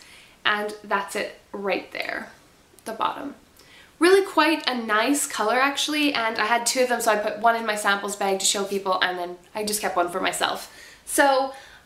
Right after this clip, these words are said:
um, 'cause I wanted to try it out. It was a color I was questioning. And then the next two products that I picked up for myself as well, 'cause they were in my Avon representative catalog, I decided to get some more of the matte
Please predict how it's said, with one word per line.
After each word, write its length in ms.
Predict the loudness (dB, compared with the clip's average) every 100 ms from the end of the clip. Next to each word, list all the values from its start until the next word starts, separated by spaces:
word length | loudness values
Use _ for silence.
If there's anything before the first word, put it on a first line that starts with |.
| 0
um, 460 | 4 6 6 0
'cause 140 | -2 0
I 40 |
wanted 200 | 4 2
to 120 | 0
try 200 | -2 0
it 60 | 2
out. 180 | 2 0
It 20 |
was 140 | -4
a 40 | -8
color 220 | -6 0
I 120 | 2
was 300 | 2 -2 -6 -14 -20 -20 -18
questioning. 720 | -2 0 2 -2 -2 -4 -4
And 240 | -2 -2 4
then 520 | 4 6 4 2 -2 -10 -18 -20 -20 -20 -20 -10 -10
the 200 | -2 2
next 340 | 4 4 2 2
two 140 | 2
products 320 | 4 2 2
that 120 | 0 0
I 120 | 0
picked 340 | -2 -12 -8
up 180 | -6 -6
for 100 | -2
myself 380 | -2 0 0 0
as 140 | 0
well, 180 | 4 2
'cause 180 | 0 -4
they 100 | -4
were 120 | -4
in 180 | -2 0
my 340 | 2 2 0 -4 0
Avon 260 | 2 4
representative 640 | 2 0 2 2 4 4 2 -6 -12 -12 -14 -16 -6
catalog, 540 | 4 4 6 4 4 0 -12 -4 4
I 280 | 6 4 0
decided 480 | -4 2 2 2 -2
to 200 | -4 -4
get 300 | 0 -2 -2
some 120 | -4
more 280 | 0 2 4
of 320 | 2 0 -6
the 380 | -6 -4 -6 -8
matte 640 | -6 0 2 2 0 -6 -8